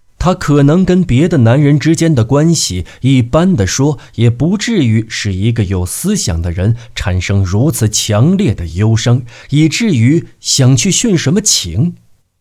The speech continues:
他这就认识到，他身上那种关注、那种忧伤，只不过是一点小毛病，一旦过去了，奥黛特的一举一动，他给她的那些吻，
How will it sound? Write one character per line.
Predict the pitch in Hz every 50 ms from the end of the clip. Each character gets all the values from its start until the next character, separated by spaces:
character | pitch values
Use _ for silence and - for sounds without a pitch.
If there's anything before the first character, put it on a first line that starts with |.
| _ _ _ _ _ _ _ _ _ _ _ _ _ _ -
他 | - 165
这 | 165 - 208 185 165
就 | - 135
认 | 135 147 214 190 135 110
识 | - - 90 80
到， | - - - - _ _ _ _ _ _ _ -
他 | - - 143 143 139
身 | 123 - 131 131 127
上 | 117 - 95 82 78 85 95
那 | 101 110 104 98
种 | - 82 78 78 -
关 | 117 113 120 127 131 143
注、 | 131 - 113 98 82 - - - -
那 | 190 226 202 135
种 | - 85 80 80 87
忧 | 113 147 175 175
伤， | - 185 180 190 190 - - - -
只 | - - 139 143 143
不 | 120 170 180
过 | 175 247 226 151 - - -
是 | - - - 123
一 | 120 117 110
点 | - 104 107 131
小 | 113 - - 98 78 69 82
毛 | 82 82 71 85 107 123
病， | - - 113 101 - - - - - - - - - -
一 | 104 120 147
旦 | 143 156 135 127
过 | 117 160 156 135 120
去 | 113 - 110 98
了， | 87 78 - - _ _ _ -
奥 | 127 139 151
黛 | 117 156 156 175
特 | 170 - 139
的 | 127 135
一 | 180 175 143 123
举 | 117 113 95 92
一 | 82 90 107 127 156
动， | - 208 131 92 85 - - - - -
他 | - - 107 110 113
给 | 113 101 90 90
她 | - - 117 113
的 | 113 110
那 | 120 117 107
些 | 101 - 123 139
吻， | 131 104 87 85 80 - - 117 117